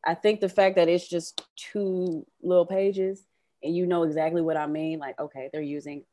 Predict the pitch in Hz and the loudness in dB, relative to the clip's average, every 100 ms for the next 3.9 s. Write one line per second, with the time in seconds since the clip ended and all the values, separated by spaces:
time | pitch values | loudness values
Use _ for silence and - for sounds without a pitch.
0 | - 160 156 139 139 135 - - 143 127 | -4 -2 -2 -2 -6 -10 -16 -12 -10 -8
1 | 131 113 - - _ _ _ _ 294 302 | -8 -12 -14 -20 _ _ _ _ -2 4
2 | 269 262 233 214 214 208 196 190 - - | 6 6 4 2 4 6 6 4 -2 -16
3 | - 190 185 165 165 165 - - 165 | 0 4 6 6 4 2 -2 -4 -4